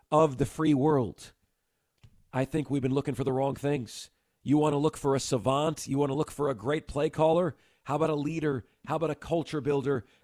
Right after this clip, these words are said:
I've given you a whole list. And by the way, Kevin Demoff, L A Rams,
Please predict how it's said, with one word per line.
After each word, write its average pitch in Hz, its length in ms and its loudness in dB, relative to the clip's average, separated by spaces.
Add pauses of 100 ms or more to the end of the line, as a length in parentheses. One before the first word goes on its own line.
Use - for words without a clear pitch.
(120)
I've 156 260 4
given 143 260 0
you 143 140 0
a 127 60 2
whole 135 300 4
list. 160 420 -4 (280)
And 110 120 -6
by 139 180 -2
the 139 100 -2
way, 147 340 -2 (280)
Kevin 127 340 -2
Demoff, 156 560 -2 (260)
L 127 180 0
A 120 100 0
Rams, 151 600 -2